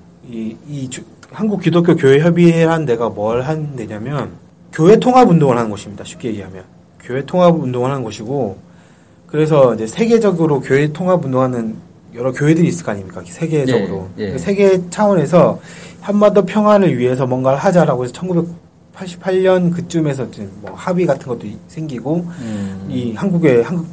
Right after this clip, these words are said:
Speaker 1: 쪽의 교회 협의회 좀 주도를 해가지고 그런 것들 막 사업을 추진했다고 그래요. 그래서 평화 통일을 위한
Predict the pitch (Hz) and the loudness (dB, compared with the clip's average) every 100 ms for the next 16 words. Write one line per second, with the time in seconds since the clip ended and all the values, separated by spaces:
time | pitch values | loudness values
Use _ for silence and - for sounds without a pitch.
0 | - 135 120 107 123 127 131 123 107 98 | -14 -8 -8 -4 -2 0 -2 -6 -8 -10
1 | - 127 135 151 151 104 98 101 107 95 | -8 -6 -4 -4 -4 -6 -10 -8 -10 -12
2 | - - - - - 123 120 113 110 104 | -20 -20 -20 -20 -10 -8 -8 -8 -10 -12
3 | - 98 104 175 165 - 185 180 180 175 | -20 -12 -8 -2 -2 -2 0 0 0 0
4 | 123 110 107 101 110 110 - 185 185 185 | -2 -2 -4 -6 -8 -10 -4 -2 0 0
5 | 180 135 117 113 110 | 0 0 0 -2 -4